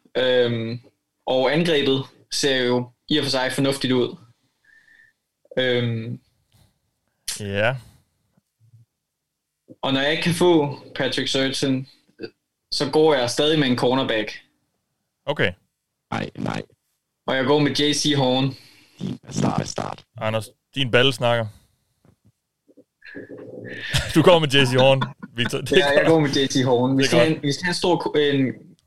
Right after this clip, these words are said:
Speaker 1: cornerback til ydersiden, og J C Horn, han er, han passer måske ikke lige så godt, som Patrick Surtain vel har gjort, men han, han er stadig en virkelig talentfuld quarterback, virkelig atletisk, og, og skal nok passe ind i Dan Quinns forsvar.
Speaker 2: Ja.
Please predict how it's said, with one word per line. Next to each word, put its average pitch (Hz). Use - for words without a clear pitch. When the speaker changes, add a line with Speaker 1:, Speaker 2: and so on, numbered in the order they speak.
Speaker 1:
cornerback 151
til 139
ydersiden, 135
og 127
J 139
C 135
Horn, 156
han 160
er, 151
han -
passer 175
måske 175
ikke 175
lige 185
så -
godt, 139
som 139
Patrick 131
Surtain 135
vel 120
har 123
gjort, 123
men 127
han, 135
han 139
er 147
stadig 170
en 139
virkelig 165
talentfuld 127
quarterback, 123
virkelig 135
atletisk, 120
og, 117
og 127
skal 151
nok 156
passe 156
ind 135
i -
Dan 131
Quinns 139
forsvar. 123
Speaker 2:
Ja. 139